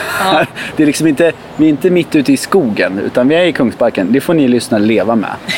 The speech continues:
Speaker 2: Så här låter det i Malmö, speciellt denna dag.
Speaker 1: Ja.
Speaker 2: Eh, större delen av stan är avspärrad, eh, för en jättestor konferens som ska vara. Vi,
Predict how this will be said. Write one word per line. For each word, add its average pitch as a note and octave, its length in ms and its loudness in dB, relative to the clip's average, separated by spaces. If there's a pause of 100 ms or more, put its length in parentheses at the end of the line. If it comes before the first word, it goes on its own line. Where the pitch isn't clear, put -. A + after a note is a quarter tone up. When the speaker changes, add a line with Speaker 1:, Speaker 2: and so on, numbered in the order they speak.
(240)
Speaker 2:
Så D#3 140 0
här C#3 160 0
låter A2+ 320 0
det A2+ 40 2
i A2+ 40 2
Malmö, G2 340 0
speciellt A2 540 -2 (160)
denna C#3+ 260 0
dag. G#3 320 0 (220)
Speaker 1:
Ja. F3 100 -2
Speaker 2:
Eh, C3+ 240 2 (220)
större C#3+ 240 2
delen C#3 180 2
av C3+ 180 0
stan C3 300 0
är C3 180 4
avspärrad, C3 640 0 (640)
eh, A#2+ 300 4
för A#2 180 2
en A#2 160 2
jättestor A2+ 360 -2
konferens A2 540 -2
som G2 120 -4
ska F#2+ 140 -4
vara. - 120 -2
Vi, C3 240 2